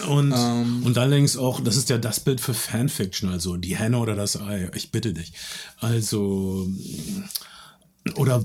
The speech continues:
Speaker 1: was war erst da? Äh, das Trauma oder der Wunsch, ein Superheld zu sein? Keine Ahnung.
Speaker 2: Trauma ist auf jeden Fall, Trauma ist auf jeden Fall was, da-, das,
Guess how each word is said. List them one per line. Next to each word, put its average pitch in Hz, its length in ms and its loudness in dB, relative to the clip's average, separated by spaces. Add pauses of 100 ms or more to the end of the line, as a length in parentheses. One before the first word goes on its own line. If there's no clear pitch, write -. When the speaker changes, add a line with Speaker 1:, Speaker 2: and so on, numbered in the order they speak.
Speaker 1:
was 147 300 4
war 160 120 8
erst 151 440 4
da? 95 200 2 (300)
Äh, 123 360 6
das 117 340 0
Trauma 196 800 6
oder 151 220 6
der 131 160 4
Wunsch, 117 440 6
ein 131 140 4
Superheld 92 520 -2
zu - 180 -4
sein? 82 280 -6 (960)
Keine 117 320 0
Ahnung. 87 300 -2 (300)
Speaker 2:
Trauma 170 320 4
ist 123 100 -2
auf 117 120 -4
jeden 113 180 0
Fall, 104 320 -2
Trauma 117 360 -2
ist 104 100 -4
auf 104 120 -6
jeden 104 160 0
Fall 101 220 -4
was, 101 300 -6
da-, 110 140 -4
das, 110 320 -8